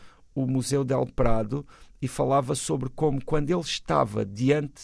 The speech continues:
de certos quadros lá, aqueles quadros, naquele momento, eram dele, não é? Pertenciam-lhe, eram propriedade dele, no sentido em que, n-, não é? Se nós estivermos ali sozinhos perante um quadro do Hieronymus Bosch, por exemplo,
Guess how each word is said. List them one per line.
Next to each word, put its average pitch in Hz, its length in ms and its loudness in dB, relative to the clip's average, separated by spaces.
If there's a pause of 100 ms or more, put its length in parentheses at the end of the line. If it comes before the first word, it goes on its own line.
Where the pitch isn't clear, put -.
de - 180 -16
certos - 420 -2
quadros 117 520 -2
lá, 117 320 -2 (480)
aqueles 143 400 -2
quadros, 151 600 2
naquele 147 380 4
momento, 151 680 -2 (100)
eram 151 300 2
dele, 117 340 6 (260)
não 107 120 -6
é? 110 220 -8
Pertenciam-lhe, 131 840 2 (400)
eram 127 240 4
propriedade 139 640 2
dele, 107 300 4 (480)
no 127 140 2
sentido 147 480 -2
em 160 100 -2
que, 170 360 0 (380)
n-, 160 200 -6
não 156 280 -2
é? 165 120 0
Se 131 180 -8
nós 165 140 -2
estivermos 156 520 -2
ali 143 280 -2
sozinhos 135 520 -2
perante 120 440 -4
um 113 680 -4
quadro 120 340 0
do 107 200 -4
Hieronymus 117 580 -2
Bosch, 113 500 0
por 107 140 -8
exemplo, 120 500 -2